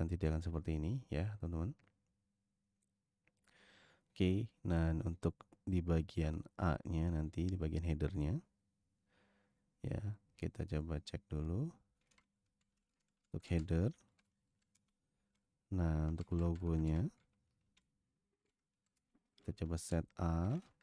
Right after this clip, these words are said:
Di sini kita coba set color-nya itu white ya, teman-teman. Text decoration-nya itu kita coba set none. Lalu untuk di bagian menunya kita coba set bagian A-nya itu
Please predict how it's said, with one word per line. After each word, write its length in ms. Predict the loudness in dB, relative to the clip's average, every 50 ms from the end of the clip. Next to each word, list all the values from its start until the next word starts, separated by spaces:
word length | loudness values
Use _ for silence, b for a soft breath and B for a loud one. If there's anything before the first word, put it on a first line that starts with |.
| _ -6
Di 80 | -6 -4
sini 320 | -2 0 0 2 2 2
kita 240 | 0 0 0 -2 -2
coba 240 | 0 -2 -2 0 -2
set 160 | -4 -4 -4 _
color-nya 480 | -2 0 0 2 0 0 0 0 0 0
itu 80 | 0 2 2
white 400 | 4 4 4 4 2 2 0 -2
ya, 240 | -2 -2 -2 -2 -4
teman-teman. 320 | -4 -4 -2 -2 -2 -4 -4 B B B B _ _ _ _ _ _ _ _ _ _ _
Text 240 | _ -2 -2 -2 -2
decoration-nya 800 | -4 -4 -2 0 0 2 2 0 0 0 0 2 2 0 0 0
itu 80 | -2 -2
kita 160 | -2 -2 -2
coba 240 | -2 0 0 0 0
set 240 | 0 0 -2 -2 0
none. 320 | 0 0 0 0 0 -4 -8 -12 _ _ _ _ _ _ _ _ _ _ _ _ _ _
Lalu 320 | -2 0 2 2 2 0 0 -2
untuk 400 | -2 -2 -4 -4 _ -6 -6 -6 -6 -4
di 160 | -2 -2 0
bagian 560 | 2 0 0 0 -2 -4 0 2 2 2 2
menunya 880 | 2 2 2 4 4 4 4 4 4 4 4 4 2 2 0 0 -2 -2 -6 _ _ _ _ _ _ -4
kita 240 | -4 -2 0 -2
coba 320 | -2 -2 -2 -2 0 -2 -2
set 240 | -2 -2 -2 -2 -2 -2 _ _ _ b b b b b b b b b _ _ _
bagian 400 | -2 -2 -2 0 0 0 0 0 -2 -4
A-nya 480 | -4 -4 -4 -4 -4 -2 -2 -2 -2
itu 160 | -2 -2 -2